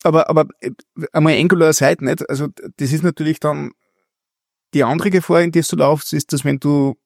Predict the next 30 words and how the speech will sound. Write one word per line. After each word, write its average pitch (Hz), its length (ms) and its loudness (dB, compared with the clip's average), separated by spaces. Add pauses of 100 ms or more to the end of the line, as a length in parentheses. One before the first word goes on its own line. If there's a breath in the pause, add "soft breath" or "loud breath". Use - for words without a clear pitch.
(300)
wenn 143 140 2
dir 165 120 2
das 156 160 2
Framework 151 420 0
zu 175 80 -2
viele 160 220 0
Schnittstellen 143 480 -2
anbietet, - 680 -2 (240)
weil 131 240 2
sie 143 220 0
möglichst 147 400 0
viele 156 180 0
Dinge 156 220 0
von 139 180 -6
dir 135 180 2
abstrahieren - 1160 -2
will, 226 260 2
nicht? - 220 -2
Was 135 100 2
ja, 143 180 4 (1400)
wie 156 240 -4
gesagt, 214 280 0
was 147 140 0
ja 160 100 4
sinn-, - 240 0
sinnvoller 175 440 0
Weg 156 180 0
sein 151 200 -4
kann, 123 380 -4
nicht? 147 200 -4